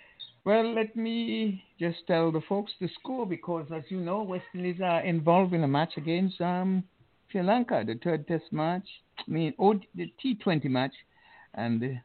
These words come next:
first was West Indies win convincingly, and in the second one, West Indies went down, not convincingly at all. Presently, after thirteen overs or so, we have, let me just make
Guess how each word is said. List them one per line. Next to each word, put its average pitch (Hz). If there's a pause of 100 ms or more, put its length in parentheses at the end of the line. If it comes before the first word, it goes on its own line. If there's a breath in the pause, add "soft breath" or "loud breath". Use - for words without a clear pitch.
(140)
first 170 (160)
was 156 (1040)
West 165
Indies 165
win 180
convincingly, 214 (420)
and 147
in 135
the 123 (160)
second 240
one, 135
West 139
Indies 139
went 120
down, 120 (380 soft breath)
not 151
convincingly 113
at -
all. 98 (480 loud breath)
Presently, 170
after 123 (120)
thirteen 202
overs 196
or 185
so, 202
we 156
have, 160 (1300)
let 139
me 143
just 139
make 151